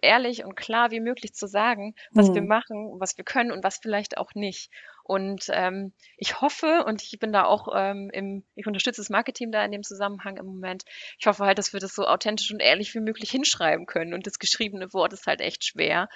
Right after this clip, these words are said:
Speaker 1: ähm, gut rüberzubringen, aber genau, das ist so unser, unser Anspruch auch an unsere Kommunikation nach außen.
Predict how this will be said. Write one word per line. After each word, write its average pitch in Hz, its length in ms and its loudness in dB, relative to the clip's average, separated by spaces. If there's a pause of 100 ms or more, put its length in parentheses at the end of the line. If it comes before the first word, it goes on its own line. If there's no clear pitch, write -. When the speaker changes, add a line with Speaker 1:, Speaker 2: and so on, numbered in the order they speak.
(280)
Speaker 1:
ähm, 175 300 2
gut 190 180 -8
rüberzubringen, 175 720 -4
aber 165 340 0 (640)
genau, 165 320 6
das 175 180 -6
ist 180 140 -10
so 185 120 -4
unser, 180 460 0
unser 190 180 2
Anspruch 185 380 -2
auch 170 220 -2
an 170 180 -6
unsere 175 240 -12
Kommunikation 170 680 -14
nach 175 140 -16
außen. 185 400 -10